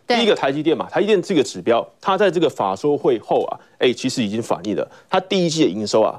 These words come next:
Speaker 2: 预估季减。好，季减一出来，股价反而没有跌哦，因为什么？它全年是看真的，也就是说代表下半年啊，表现会很好，有机会把上半年的季减的部分啊，一次补回来，全年是看真的。所以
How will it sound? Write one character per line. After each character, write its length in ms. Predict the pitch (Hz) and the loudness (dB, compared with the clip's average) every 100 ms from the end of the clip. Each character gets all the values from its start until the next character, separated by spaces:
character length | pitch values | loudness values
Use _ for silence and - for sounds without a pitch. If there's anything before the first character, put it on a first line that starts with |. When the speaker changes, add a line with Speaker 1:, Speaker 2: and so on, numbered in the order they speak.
| - | -6
Speaker 2:
预 180 | 156 127 | 0 0
估 180 | 127 123 | 0 -4
季 260 | - 139 101 | -2 -2 -2
减。 180 | - - _ _ - | -6 -12 _ _ -2
好， 160 | 131 | -2
季 220 | 143 180 120 | -2 -6 -4
减 160 | 107 | -4
一 80 | 127 | -6
出 200 | - 127 | -4 0
来， 120 | 98 - | 0 -2
股 140 | 98 | -6
价 180 | - 123 | 0 0
反 180 | - 92 | 0 -8
而 60 | 87 | -2
没 100 | 110 | 0
有 100 | 113 | 2
跌 220 | 90 87 | 0 0
哦， 140 | 92 - - - | 0 -2 -10 -2
因 140 | 151 | 0
为 60 | 123 | 2
什 60 | |
么？ 140 | 90 - | 0 -4
它 80 | 160 | -4
全 240 | - 143 | 0 2
年 140 | 160 127 | 2 0
是 100 | 143 | -2
看 200 | 139 110 | -4 -2
真 160 | 110 | -2
的， 80 | 98 | -2
也 100 | 127 | 0
就 120 | 170 | 0
是 60 | 190 | 2
说 80 | 190 | 2
代 180 | 190 143 | 0 0
表 160 | 98 | -2
下 220 | - 151 | -2 -2
半 180 | 151 131 | 0 -2
年 160 | 95 - | -4 -12
啊， 160 | - - _ _ - | -14 -16 _ _ -2
表 180 | 123 104 | 0 2
现 120 | 127 | 2
会 140 | 131 | 2
很 140 | 95 90 | 0 -4
好， 180 | 92 - _ - | -8 -12 _ 2
有 180 | 139 | 2
机 160 | 131 180 | 4 4
会 100 | 180 | 2
把 180 | - 95 | 2 -4
上 280 | - 185 151 | 0 -2 0
半 160 | 156 | -2
年 120 | 104 90 | -4 -6
的 120 | 87 - - _ | -6 -6 -10 _
季 180 | - 208 | 0 2
减 160 | 139 101 | 2 -2
的 40 | |
部 200 | 107 143 | 0 -2
分 140 | 127 104 | 0 -2
啊， 80 | - | 0
一 100 | 143 | -4
次 200 | - 190 | 2 0
补 240 | - 107 | 0 -4
回 220 | 90 101 110 | 0 2 4
来， 180 | 85 - - | 2 -4 -6
全 180 | - 165 | 0 4
年 160 | 139 | 4
是 80 | 147 | 2
看 200 | 147 117 | -2 -2
真 160 | 107 101 | -2 -4
的。 140 | 58 - - - | -6 -8 -10 0
所 120 | |
以 40 | 240 | 0